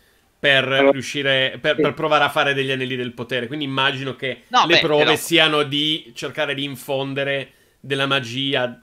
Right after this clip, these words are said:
Speaker 1: qualcosa all'interno del, dell'anello stesso.
Speaker 2: Se
Speaker 1: Infatti
Speaker 2: volete
Speaker 1: non per nulla anche Pier prima diceva che quegli
Speaker 2: Sì.
Speaker 1: anelli lì venivano definiti comunque pericolosi per i mortali,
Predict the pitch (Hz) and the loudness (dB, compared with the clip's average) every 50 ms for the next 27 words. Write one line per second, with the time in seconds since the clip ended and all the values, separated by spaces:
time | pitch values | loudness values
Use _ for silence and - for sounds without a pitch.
0 | - - _ - 147 143 147 127 - - 131 127 139 127 131 131 127 123 127 127 | -20 -14 _ -2 -2 -2 -2 -4 -4 -4 -4 -4 -4 -4 -4 -6 -6 -6 -8 -8
1 | 127 117 120 131 123 120 117 120 123 123 120 110 113 113 113 113 110 - 120 117 | -10 -8 -4 -2 -2 -2 -2 -4 -6 -8 -8 -8 -8 -8 -8 -10 -10 -10 -10 -10
2 | 110 107 104 104 98 95 95 - - - - 120 117 - - - 110 - - - | -8 -8 -8 -10 -12 -12 -14 -16 -12 -10 -8 -8 -8 -10 -12 -14 -16 -16 -16 -20
3 | - - - - 175 151 175 185 208 233 - 147 180 156 165 165 170 185 180 165 | -12 -6 2 4 6 8 10 10 10 8 8 6 4 4 6 4 4 4 6 4
4 | 160 151 - 165 - 143 147 156 151 - 151 143 139 139 139 147 131 - 139 131 | 2 2 0 -2 0 2 2 2 2 0 -4 -4 -2 -2 -2 -4 -4 -4 -4 -2
5 | 135 139 135 127 - 131 120 - - 139 131 135 143 160 139 135 143 131 131 131 | 0 0 -2 -2 -2 -6 -8 -6 -6 -4 -2 0 0 2 0 0 -2 -4 -4 -4
6 | 127 127 120 117 117 123 123 127 120 123 123 135 131 131 123 135 147 143 151 - | -4 -4 -4 -6 -6 -8 -8 -8 -10 -8 -10 -10 -10 -10 -10 -10 -8 -8 -8 -8
7 | - 117 113 - 131 147 160 156 127 127 117 131 123 123 120 120 117 - - 135 | -8 -10 -10 -8 -6 -2 -2 -2 -2 -4 -6 -8 -8 -6 -6 -8 -8 -8 -6 -4
8 | 120 107 101 98 95 | -4 -4 -4 -6 -8